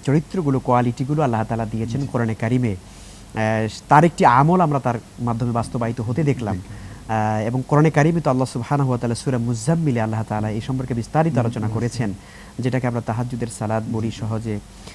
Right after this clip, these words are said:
Speaker 1: তো এই তাহাজ্জুদের সালাত তো আব্দ এবং মাবুদের মধ্যে একটা সেতু বন্ধন,
Speaker 2: জি, জি, অবশ্যই,
Speaker 1: একটি
Speaker 2: অবশ্যই।
Speaker 1: ভালোবাসার একটি বন্ধন তৈরি
Speaker 2: জি,
Speaker 1: হয়ে যায়।
Speaker 2: জি।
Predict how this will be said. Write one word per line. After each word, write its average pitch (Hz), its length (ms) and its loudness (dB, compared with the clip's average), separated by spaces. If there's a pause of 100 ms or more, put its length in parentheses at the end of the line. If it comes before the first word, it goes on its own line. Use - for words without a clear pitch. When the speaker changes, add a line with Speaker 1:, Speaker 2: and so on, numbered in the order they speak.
(140)
Speaker 1:
তো 117 60 -4
এই 156 100 4
তাহাজ্জুদের 190 480 2
সালাত 165 440 4
তো 180 60 4
আব্দ 156 380 8
এবং 151 200 0
মাবুদের 147 480 2
মধ্যে 165 180 -2
একটা 156 100 -2 (100)
সেতু 202 180 0
বন্ধন, 143 360 0
Speaker 2:
জি, 123 240 0
জি, 95 120 -10
অবশ্যই, 101 180 -6
Speaker 1:
একটি 147 300 0
Speaker 2:
অবশ্যই। 117 260 -2
Speaker 1:
ভালোবাসার 165 500 0
একটি 160 240 -2
বন্ধন 156 500 2
তৈরি 147 140 2
Speaker 2:
জি, 131 60 4
Speaker 1:
হয়ে 123 200 2
যায়। 104 240 -2
Speaker 2:
জি। 101 100 -4